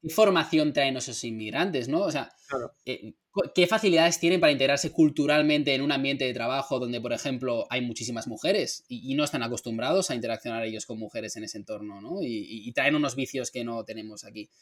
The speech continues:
Speaker 1: No es, eh, no, no es una cuestión racial, es una cuestión cultural, ¿no? Eh, po-, ponerse la venda ante eso es, es que, vamos, es, es, es clarísimo.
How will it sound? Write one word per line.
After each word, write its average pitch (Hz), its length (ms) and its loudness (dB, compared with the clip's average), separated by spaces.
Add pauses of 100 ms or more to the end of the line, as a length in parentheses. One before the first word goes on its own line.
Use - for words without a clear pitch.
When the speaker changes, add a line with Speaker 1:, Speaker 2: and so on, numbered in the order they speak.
(180)
Speaker 1:
No 139 100 -2
es, - 120 -10 (300)
eh, 104 280 -8
no, 156 220 0
no 143 80 2
es 135 60 -8
una 165 100 2
cuestión 131 240 -4
racial, 165 260 0
es 143 80 0
una 131 80 -6
cuestión 143 260 -6
cultural, 127 600 -4
¿no? - 80 -20 (460)
Eh, 117 300 -6
po-, - 140 -14 (640)
ponerse 165 400 4
la 175 100 8
venda 175 640 4
ante 165 240 4
eso 175 300 2
es, 147 180 0
es - 120 -2
que, 156 160 0
vamos, 139 400 -4
es, 117 200 -12
es, - 400 -12 (640)
es 107 100 -16
clarísimo. 135 580 -4